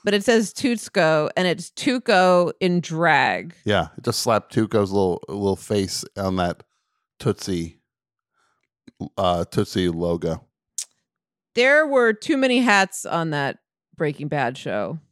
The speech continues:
Speaker 2: Walter White sure liked his, his hat.
Speaker 1: Oh, God.
Speaker 2: No, Tuco, no. I know I've gotten a lot of flack for this before.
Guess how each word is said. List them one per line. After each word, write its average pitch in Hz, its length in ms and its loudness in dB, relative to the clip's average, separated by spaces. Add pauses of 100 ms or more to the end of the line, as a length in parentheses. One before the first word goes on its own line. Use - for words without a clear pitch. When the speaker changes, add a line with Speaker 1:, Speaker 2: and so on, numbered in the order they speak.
(1400)
Speaker 2:
Walter 95 340 -4
White 110 280 0
sure 104 180 -2
liked 95 240 0
his, 92 340 -6 (220)
his 98 180 -6
hat. 90 320 -4 (680)
Speaker 1:
Oh, 185 320 -6 (240)
God. 120 520 -6 (240)
Speaker 2:
No, 117 760 0
Tuco, 131 840 -2
no. 127 960 -2 (840)
I 143 100 2
know 143 160 4
I've 123 100 -2
gotten 127 220 2
a 113 80 2
lot 117 220 4
of 143 60 -2
flack 143 400 0
for 104 140 -2
this 98 180 -4
before. 95 600 -4